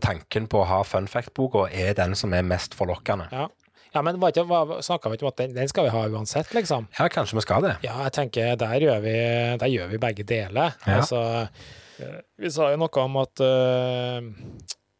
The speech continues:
Speaker 2: eh, boka kan vi ha som, eh, mål i løpet av over, året, men en merch må vi ha ganske kjapt, tenker
Speaker 1: Ja,
Speaker 2: jeg da.
Speaker 1: det må kjapt på beina. Ja, har du forslag?
Speaker 2: Ja. <laughs> Nei, fordi, ja, husker du at vi også har snakket om det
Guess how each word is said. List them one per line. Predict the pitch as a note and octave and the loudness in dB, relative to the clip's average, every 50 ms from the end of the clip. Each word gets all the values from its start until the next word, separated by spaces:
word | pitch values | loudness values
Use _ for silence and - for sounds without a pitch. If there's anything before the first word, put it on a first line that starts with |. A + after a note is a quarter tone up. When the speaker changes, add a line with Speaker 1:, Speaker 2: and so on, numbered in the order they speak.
| - | -16
Speaker 2:
eh, | C#3+ C3+ C3 C3 C3 C3 B2+ B2+ B2+ B2 A#2+ A#2+ B2 - - - - - _ - - _ - | -14 -14 -12 -12 -12 -14 -12 -14 -14 -14 -14 -16 -16 -16 -18 -18 -20 -20 _ -20 -20 _ -2
boka | - D3+ D3 C3 - C3+ C3+ | 0 2 2 2 2 0 0
kan | - E3+ C#3+ C3 | 2 0 2 2
vi | A#2+ | 2
ha | A#2 B2 A#2+ | 2 2 2
som, | - - B2 B2 B2 A#2+ | 2 0 0 0 0 -2
eh, | B2 A#2+ A#2+ A#2 A#2 A#2 A2 - - - | -2 -2 -2 -2 -2 -4 -6 -10 -14 -14
mål | B2+ A#2+ A#2 G#2+ A2 A#2 A#2+ | -12 -6 -4 -2 0 2 2
i | B2 | 2
løpet | B2 A#2 A2+ - | 2 0 0 0
av | A#2+ A2 G#2+ G#2 | 0 0 0 0
over, | G#2 B2 D3+ F3 - D#3 | 2 2 2 2 2 2
året, | C3+ A2 G#2 A2+ C#3+ D#3 | 0 0 2 2 0 0
men | C#3+ A#2+ A#2 | 0 0 -2
en | A#2+ A#2 G#2+ | -2 -4 -2
merch | G#2+ A#2 C3+ F3+ G3+ - - - | 0 4 4 4 4 2 -2 -2
må | - D#3 B2 A2+ | 0 0 2 2
vi | A#2+ | 2
ha | G#2 A#2 A2+ A2 | 2 2 2 2
ganske | A2 A#2+ A2 - - - A2+ G#2+ - | 0 -2 -4 -4 -4 -2 -2 -2 -2
kjapt, | - - F3+ - - - | -2 -4 -4 -4 -2 -4
tenker | A#3+ A3+ F#3 - - | -2 -2 0 2 2
Speaker 1:
Ja, | D3 | 4
Speaker 2:
jeg | F#3 F3+ | 4 4
da. | A#2 | 2
Speaker 1:
det | B2 | 2
må | C3+ C#3 B2+ | 2 0 0
kjapt | G#2 - - F2+ - _ - | 0 0 -4 -4 -6 _ -14
på | - E2+ | -8 -6
beina. | D#2+ D2+ D#2 D#2+ E2 F#2+ | -6 -6 -6 -6 -2 0
Ja, | G#2+ B2+ D3+ C#3 | 0 2 0 2
har | B2 B2 A#2 | 2 2 2
du | A2+ | 2
forslag? | - - F#2+ - - F#2+ A2 G3+ - - | 2 0 0 0 0 0 0 0 0 -2
Speaker 2:
Ja. | D#3+ D#3 C#3 A#2+ - - - - - - | -2 -2 -2 -2 -6 -8 -16 -16 -16 -14
<laughs> | - - - - - - - - - - - A2 - - | -8 -8 -8 -8 -8 -20 -20 -20 -18 -18 -18 -14 -4 -2
Nei, | F3 G#3+ C4 C4+ | 0 0 0 -2
fordi, | - - B3+ B3 B3 A#3+ A#3+ G#3+ | -2 -2 2 4 4 4 4 2
ja, | - - - - - - - - G#3 G3+ G3 | -2 -6 -20 -20 -20 -20 -8 -2 0 2 2
husker | A3+ - - - C#3+ | 2 0 0 2 2
du | E3 G3+ G#3 G3+ | 4 6 4 4
at | F#3 - | 4 2
vi | G3 F#3+ | 2 0
også | E3 - - E3 | 0 2 0 0
har | D#3 F#3+ | 0 0
snakket | E3+ D3 D3+ | 0 0 -2
om | D3+ | 0
det | - E3+ | 2 4